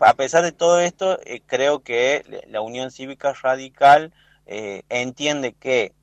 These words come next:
va a seguir dentro del espacio Juntos por el Cambio, el objetivo son ganar esta y la elección de aquí a dos años, y, eh, la Unión Cívica Radical, pues, va a seguir con el proyecto neoliberal del, del pro, y creo que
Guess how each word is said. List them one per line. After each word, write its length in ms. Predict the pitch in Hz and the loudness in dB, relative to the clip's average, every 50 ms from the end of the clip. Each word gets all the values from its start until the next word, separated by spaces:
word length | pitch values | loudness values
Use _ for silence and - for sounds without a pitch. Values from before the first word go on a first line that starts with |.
| _ _ _ _ | _ _ _ _
va 340 | 113 120 123 135 127 117 | 2 6 6 8 8 8
a 80 | 107 110 | 6 2
seguir 460 | - - 113 110 123 139 151 147 131 | -2 -10 -8 -8 -6 -4 -6 -6 -4
dentro 300 | 120 123 127 131 - 131 117 | -6 -6 -6 -6 -6 -8 -8
del 120 | 107 107 | -6 -8
espacio 380 | 107 - - 123 - - 117 113 | -8 -2 -2 -2 -2 -2 -16 -18
Juntos 360 | - - 123 123 - 123 113 | -14 -14 -14 -12 -12 -12 -10
por 140 | - 117 120 | -10 -10 -10
el 100 | 123 123 | -8 _
Cambio, 340 | - 160 160 160 160 156 | 0 0 0 0 -2 -8
el 80 | 139 113 | -6 -6
objetivo 480 | 104 - - - 95 _ 120 120 113 - | -6 -6 -8 -18 -20 _ -16 -16 -16 -14
son 300 | - 110 110 107 101 _ _ _ _ _ _ _ _ _ _ | -12 -12 -12 -12 -14 _ _ _ _ _ _ _ _ _ _
ganar 400 | - 110 104 107 117 123 123 117 | -2 -2 -2 0 0 0 0 0
esta 420 | 117 120 123 120 _ - 113 104 98 | 0 -2 -4 -6 _ -6 -6 -6 -6
y 140 | 95 98 | -6 -8
la 200 | 95 95 92 95 | -2 0 0 0
elección 500 | 98 95 101 98 98 98 - - 120 117 | 0 -2 -6 -8 -12 -14 -14 -14 -12 -8
de 100 | 113 104 | -6 -6
aquí 240 | 104 104 _ - 117 | -6 -6 _ -8 -4
a 80 | 113 110 | -4 -4
dos 260 | 113 117 120 - - | -4 -4 -6 -2 0
años, 420 | 147 147 143 147 156 180 190 - _ - _ _ _ _ _ | 0 0 0 -2 -4 -6 -8 -8 _ -20 _ _ _ _ _
y, 400 | - 101 107 117 127 143 151 - _ | -14 -12 -10 -8 -8 -8 -8 -12 _
eh, 360 | - 107 104 98 98 95 92 87 | -12 -10 -10 -10 -10 -14 -16 -16
la 160 | - 107 107 107 | -10 -6 -6 -6
Unión 260 | 110 113 117 117 113 | -6 -6 -6 -6 -8
Cívica 340 | - - 117 117 - 127 123 | -8 -12 -14 -10 -6 -6 -4
Radical, 640 | - - 117 117 113 113 - - 120 127 135 151 - _ | 2 2 2 2 0 -4 -2 2 2 2 2 0 -6 _
pues, 360 | - 113 107 117 135 - _ _ _ _ _ _ - 110 | -6 -4 -4 -4 -4 -8 _ _ _ _ _ _ 2 4
va 160 | 113 117 123 | 6 6 6
a 60 | 120 | 6
seguir 480 | - - 113 107 110 120 123 127 127 _ - | 4 -4 -8 -8 -8 -8 -8 -8 -10 _ -14
con 340 | - - 110 110 117 120 113 | -8 -4 -2 -2 -2 -2 -6
el 100 | 101 _ | -10 _
proyecto 540 | - 92 95 - - - 113 - - 107 | -6 -6 -6 -4 -6 -6 -6 -4 -8 -8
neoliberal 640 | 104 104 104 104 104 101 101 101 101 107 113 123 123 | -6 -6 -8 -8 -8 -8 -6 -2 2 4 4 4 2
del, 280 | 104 98 90 90 90 _ _ | -2 -6 -8 -8 -12 _ _
del 260 | - 98 92 101 - | -10 -10 -10 -10 -10
pro, 480 | _ - 147 147 143 143 143 151 156 | _ -2 4 8 8 10 10 8 6
y 100 | 139 110 | 2 -2
creo 360 | - - 110 107 110 113 107 95 | -8 -8 -4 -2 -2 -2 -4 -6
que 400 | - 101 101 104 110 117 123 | -6 -6 -4 -2 -2 -2 -4